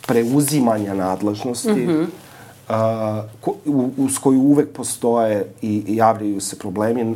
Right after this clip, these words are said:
Speaker 1: Nažalost, a, nažalost, Srbi na Kosovu su tu najveći stradalnici. Međutim, ovaj, em, mislim, moramo da postavimo pitanje šta je prethodilo tome.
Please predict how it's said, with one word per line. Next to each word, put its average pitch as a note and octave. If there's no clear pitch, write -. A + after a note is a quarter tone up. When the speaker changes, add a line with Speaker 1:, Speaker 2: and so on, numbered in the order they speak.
Speaker 1:
Nažalost, A2+
a, F#2
nažalost, G2
Srbi G#2+
na F#2
Kosovu G2
su -
tu F#2+
najveći G2
stradalnici. G#2+
Međutim, A#2+
ovaj, A2+
em, A2
mislim, C3
moramo C3
da B2
postavimo B2
pitanje A2+
šta A2
je G#2
prethodilo G2+
tome. F2